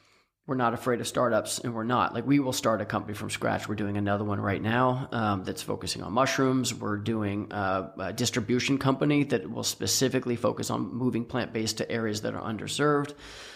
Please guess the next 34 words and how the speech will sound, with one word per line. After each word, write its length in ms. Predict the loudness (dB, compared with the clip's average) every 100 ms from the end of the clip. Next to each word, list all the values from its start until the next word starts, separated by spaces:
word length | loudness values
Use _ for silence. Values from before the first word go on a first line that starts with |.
| -18 -2
Uh, 260 | 2 4 4
we've 160 | 2
got 160 | 2 2
entire 420 | 2 0 2 2
economies 640 | 0 0 2 4 2 2 2
like 180 | 0 0
Brazil 520 | -2 2 2 2 2
where 320 | 0 0 -2
massive 420 | -2 0 2 0 -2
pent-up 300 | -2 -2 -4
demand 260 | -2 0
is 80 | -2
just 220 | -2 -2
sitting 180 | -2 -2
there 120 | -4 -2
waiting. 400 | -2 -2 -2 -4 -10 -20 -18 -20 _
Um, 440 | 2 4 4 2 0
and 140 | 0
we 80 | 0
can 140 | 0
take 280 | 2 2 2
innovative 400 | 0 0 0 0
products 340 | 2 2 2
even 160 | -2 -2
out 80 | -2
of 60 |
the 60 | -2
United 220 | -2 -2
States 340 | 0 2 2 0
and 80 |
move 180 | -2 -4
them 160 | -6 -6
down 240 | -6 -6
there. 220 | -8 -10